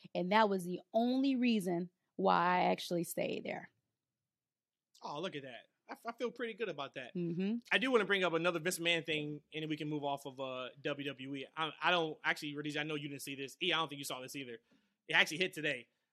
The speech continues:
Speaker 2: Uh, in a post on Twitter, former W W E writer D-, Dave Schilling spoke about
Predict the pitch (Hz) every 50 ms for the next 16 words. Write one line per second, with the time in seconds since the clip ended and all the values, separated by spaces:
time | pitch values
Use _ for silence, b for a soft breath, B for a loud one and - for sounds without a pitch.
0 | _ - 160 160 160 160 156 - 226 247 247 240 214 185 196 233 220 175 151 139
1 | - 185 208 226 226 226 226 226 262 220 208 165 185 208 196 196 190 190 175 170
2 | 185 190 175 165 165 160 160 156 151 151 143 160 165 - - - - - 180 180
3 | 190 202 185 - - 208 208 196 185 165 - - 208 214 185 190 165 175 165 165
4 | 165 151